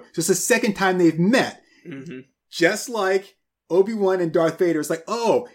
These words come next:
Speaker 1: here's our hero and a villain. They've met once before." Of course, it was
Speaker 2: <laughs>
Speaker 1: off screen, just like in Star Wars. Now
Speaker 2: Yep,
Speaker 1: here they
Speaker 2: yep.
Speaker 1: are meeting again.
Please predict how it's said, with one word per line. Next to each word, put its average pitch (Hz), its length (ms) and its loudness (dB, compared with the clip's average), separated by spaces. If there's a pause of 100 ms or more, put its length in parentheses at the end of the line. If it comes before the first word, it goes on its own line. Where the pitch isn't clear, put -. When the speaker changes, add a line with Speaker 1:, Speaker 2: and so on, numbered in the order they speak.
Speaker 1:
here's 202 260 4
our 175 120 2
hero 233 320 4
and 240 100 2
a 220 60 -2
villain. 196 300 6
They've 151 180 0
met 190 240 0
once 233 160 -6
before." 196 440 4
Of 160 100 -2
course, - 180 2
it 196 40 4
was 165 120 -2
Speaker 2:
<laughs> - 60 -8
Speaker 1:
off 170 200 0
screen, 190 480 0
just 151 300 0
like 190 120 0
in 220 80 0
Star 254 380 4
Wars. 156 220 0
Now 185 140 -2
Speaker 2:
Yep, - 100 -4
Speaker 1:
here 214 80 4
they 202 80 8
Speaker 2:
yep. 190 140 6
Speaker 1:
are 185 40 -2
meeting 196 280 2
again. 160 720 0